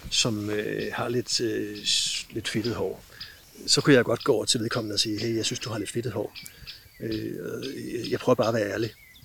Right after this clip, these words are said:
Men det er ikke sikkert, at det, det er måden at, ligesom at, at klare sig godt i livet på. <laughs>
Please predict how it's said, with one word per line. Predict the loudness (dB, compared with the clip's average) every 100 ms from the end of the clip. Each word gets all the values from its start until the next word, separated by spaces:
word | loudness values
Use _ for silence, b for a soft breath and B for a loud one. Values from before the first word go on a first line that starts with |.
| -20 -18 -16 -16 -20 -20 -12
Men | 2
det | 8
er |
ikke | 8
sikkert, | 8 4
at | 2 0
det, | -2 2
det |
er | 2
måden | 4 4 2
at, | 0 -6
ligesom | -6 -2 -2
at, | -4 -14 b b b
at | -4
klare | 0 2
sig | 4
godt | 4
i | 4
livet | 4 0
på. | -2 -2 -4 -12 B B B B B B
<laughs> | 0